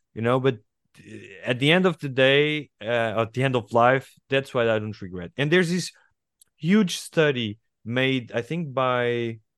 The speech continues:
Harvard. Uh, they, uh, followed,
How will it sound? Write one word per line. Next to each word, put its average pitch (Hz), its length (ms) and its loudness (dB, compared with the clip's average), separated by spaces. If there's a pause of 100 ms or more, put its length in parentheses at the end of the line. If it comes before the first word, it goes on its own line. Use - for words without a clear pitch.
(260)
Harvard. 151 540 2 (680)
Uh, 107 340 -4
they, 147 640 4 (100)
uh, 117 440 0
followed, 123 800 2